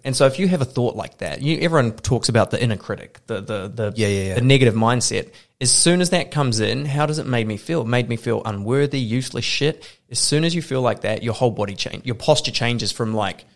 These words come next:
Speaker 1: strong and upright and, and, you know, I can crush anything to fucking just kill me now. And that's, as soon as my body went into that posture of "I'm done," um, I just said, like, "Yeah, I'd like to quit."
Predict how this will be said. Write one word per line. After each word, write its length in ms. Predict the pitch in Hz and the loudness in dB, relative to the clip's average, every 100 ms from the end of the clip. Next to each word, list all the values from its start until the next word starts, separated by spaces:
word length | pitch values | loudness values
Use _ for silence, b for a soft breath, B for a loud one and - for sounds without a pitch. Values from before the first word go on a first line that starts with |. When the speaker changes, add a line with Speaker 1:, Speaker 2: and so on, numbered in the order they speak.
| b _ _ - | b _ _ -6
Speaker 1:
strong 800 | - - - - 120 135 143 110 | 0 0 0 -2 4 6 4 2
and 100 | - | 0
upright 440 | 131 131 120 104 - | -2 2 2 2 -2
and, 240 | 107 98 | -6 -6
and, 300 | 113 101 98 - | -6 -6 -8 -8
you 100 | 117 | -4
know, 120 | 110 | -4
I 80 | 104 | -6
can 120 | 113 | -10
crush 300 | 101 113 107 | -6 -2 -2
anything 380 | 131 165 120 113 | -2 -2 -2 -4
to 360 | - 117 113 107 B B B _ _ _ _ _ | -2 0 0 -2 B B B _ _ _ _ _
fucking 280 | 120 - 117 | -4 0 -2
just 140 | 107 - | -2 -2
kill 140 | 113 | -2
me 100 | 98 | -2
now. 300 | 92 - 127 - - | -4 -6 -10 -14 -4
And 200 | 123 127 | 2 4
that's, 320 | 135 - - - - | 4 4 -4 -8 -6
as 100 | 123 | -2
soon 260 | - 135 | 0 2
as 100 | 135 | 2
my 180 | 123 113 | 2 0
body 360 | 101 - 107 117 | -2 -2 -2 0
went 180 | 120 110 | 0 0
into 160 | 110 | -2
that 180 | 104 - | -4 -4
posture 400 | - 110 - 113 | -4 -4 0 0
of 100 | 101 | 0
"I'm 160 | 101 98 | -2 -2
done," 380 | 104 113 147 - b b b b | -2 -2 -4 -8 b b b b
um, 640 | 113 110 107 101 95 110 - _ _ | 0 2 2 -2 -6 -10 -14 _ _
I 120 | 107 | -8
just 160 | 110 - | -4 -4
said, 180 | 113 - | -4 -4
like, 220 | 110 104 _ 120 | -8 -8 _ -8
"Yeah, 160 | 110 | -6
I'd 80 | 107 | -4
like 160 | 101 - | -6 -10
to 80 | |
quit." 400 | - - 110 - | -14 -8 -8 -8